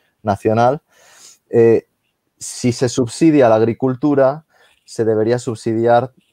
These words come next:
parte de los salarios para que la fruta, la verdura pudiera seguir siendo barata, cumpliendo ese rol sistémico,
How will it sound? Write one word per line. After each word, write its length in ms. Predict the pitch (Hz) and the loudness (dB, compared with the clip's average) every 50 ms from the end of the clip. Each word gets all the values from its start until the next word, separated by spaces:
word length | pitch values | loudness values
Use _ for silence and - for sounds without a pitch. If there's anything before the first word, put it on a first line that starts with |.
| _ _ _ _ | _ _ _ _
parte 360 | - 131 127 127 123 - 120 113 | 2 2 2 2 0 -2 -2 -2
de 140 | 110 110 | 0 0
los 180 | 110 113 113 - | -2 -2 -4 -4
salarios 680 | - 131 117 117 127 127 127 127 131 131 131 147 - _ | -2 -2 0 2 2 0 0 0 -4 -4 -6 -6 -8 _
para 240 | - 101 101 104 | -6 -6 -6 -6
que 100 | - 107 | -6 -6
la 160 | 101 104 110 - | -6 -6 -8 -8
fruta, 480 | _ - - 156 147 135 113 104 - _ _ | _ -8 -8 -6 -2 -2 -4 -4 -6 _ _
la 240 | - 117 117 113 113 | -12 -6 -4 -2 -2
verdura 420 | 120 123 127 135 143 127 113 101 | -2 -4 -4 -2 -2 0 0 -2
pudiera 400 | - 113 117 117 131 139 135 131 | -2 -6 -8 -4 -4 -4 -4 -4
seguir 280 | 123 - 123 123 123 120 | -6 -6 -6 -6 -6 -8
siendo 300 | - 120 117 117 117 113 | -8 -10 -6 -4 -2 0
barata, 460 | 117 117 120 131 131 - 143 139 139 | 0 2 2 0 0 0 -2 -4 -4
cumpliendo 380 | - 113 107 101 117 117 123 123 | -6 -10 -10 -8 -8 -8 -8 -10
ese 180 | 120 - 117 | -6 -6 -4
rol 180 | 113 117 117 113 | -2 -2 -4 -4
sistémico, 760 | - 120 117 - _ 131 131 131 135 123 - 147 143 147 | -6 -12 -14 -10 _ -10 -10 -10 -12 -8 -8 -8 -8 -8